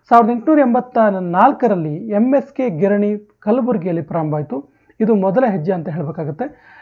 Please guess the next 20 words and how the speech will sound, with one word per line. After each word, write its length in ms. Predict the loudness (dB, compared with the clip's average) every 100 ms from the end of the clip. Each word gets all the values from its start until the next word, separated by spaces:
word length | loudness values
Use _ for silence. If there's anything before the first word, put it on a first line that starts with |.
| -16
ಕರ್ನಾಟಕದಲ್ಲಿ 760 | -4 0 2 2 0 0 0 0
ಹತ್ತಿ 420 | -2 -4 -6 -6
ಬಟ್ಟೆ 380 | 0 -2 0 -4
ಕೈಗಾರಿಕೆಯ 680 | -2 -2 0 -2 -2 -2 0 -2
ಬೃ-, 400 | -4 -4 -4 -4
ಬೃಹತ್ 420 | -2 0 0 -2
ಪ್ರಮಾಣದಲ್ಲಿ 480 | -2 0 0 -2 -2
ಆಗಿದ್ದು 300 | -2 -2 0
ಯಾವಾಗ 220 | 0 0
ಕೇಳಿದ್ರೆ, 640 | -2 -6 -4 -6 -14 -20 -20 -6
ಸಾವಿರದ 220 | -4 -2
ಎಂಟುನೂರ 340 | -4 -2 -2
ಎಂಬತ್ನಾಲ್ಕರಲ್ಲಿ 800 | 0 -2 -4 -8 -6 -4 -4 -4
ಎಂ 260 | -2 0 2
ಎಸ್ 160 | 0 -6
ಕೆ 200 | -4 -4
ಗಿರಣಿ 360 | -2 -4 -4
ಅಂತೇಳಿ 280 | -6 -6 -6
ನಾವು 140 | -6
ಹೇಳ್ತೀವಿ. 440 | -8 -8 -6 -8